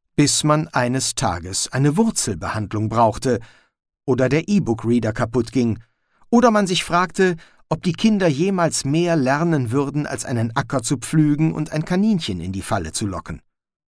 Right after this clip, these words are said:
Oder man einfach die Nase von den Stechmücken voll hatte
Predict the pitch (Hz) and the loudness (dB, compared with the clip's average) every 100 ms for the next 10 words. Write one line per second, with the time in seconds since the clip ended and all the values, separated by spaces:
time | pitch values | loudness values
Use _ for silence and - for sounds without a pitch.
0 | _ _ 156 156 143 139 143 151 135 139 | _ _ 6 6 6 4 2 0 -2 -2
1 | - 143 139 135 139 - 160 160 165 - | 0 2 4 4 2 0 2 2 0 0
2 | - - 139 120 113 123 120 107 113 135 | 0 0 -2 0 -2 0 2 2 0 0